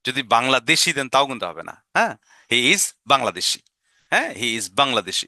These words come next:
এখানে কিন্তু আবার এ বাংলাদেশি দেওয়া যাবে না। যদি এ দিয়ে থাকেন, তাহলে আবার কি দিবেন? "He is a বাংলাদেশি ম্যান, বাংলাদেশি বয়," এভাবে বলা যেতে পারে। হুম, আচ্ছা, তবে কিছু দেশ আছে যাদের সামনে দি দিতে হয়, কারণ তারা অনেক শক্তিশালী, এই জন্যই মনে হয়।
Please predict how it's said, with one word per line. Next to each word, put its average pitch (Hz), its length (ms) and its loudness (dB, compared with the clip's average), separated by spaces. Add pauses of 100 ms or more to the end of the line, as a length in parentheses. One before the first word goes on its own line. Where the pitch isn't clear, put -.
(100)
এখানে 143 200 -2
কিন্তু 151 160 -4
আবার 123 260 2
এ 160 140 2
বাংলাদেশি 107 400 -2
দেওয়া 90 180 -6
যাবে 90 160 -10
না। 85 120 -14 (300)
যদি 135 180 -2 (120)
এ 240 200 6
দিয়ে 110 280 0
থাকেন, 185 220 -2
তাহলে 123 280 2
আবার 127 180 0
কি 139 140 -12
দিবেন? 104 200 -10 (560)
"He 120 100 0
is 117 60 -4
a - 20 -2
বাংলাদেশি 131 600 0 (380)
ম্যান, 101 400 0
বাংলাদেশি 110 460 -4
বয়," 107 460 2
এভাবে 110 200 -8
বলা 85 200 -8
যেতে 80 140 -16
পারে। - 200 -12 (200)
হুম, 320 160 -8 (600)
আচ্ছা, - 320 -4 (680)
তবে 208 160 2
কিছু 226 240 0
দেশ 202 260 6
আছে 208 180 2
যাদের 180 240 2
সামনে 180 400 0 (580)
দি 117 140 -4
দিতে 101 220 -6
হয়, 90 120 -6
কারণ 101 240 -4
তারা 104 340 0 (880)
অনেক - 180 -16
শক্তিশালী, 104 640 -10
এই - 180 -8
জন্যই 95 300 -6
মনে 92 220 -6
হয়। 143 180 -10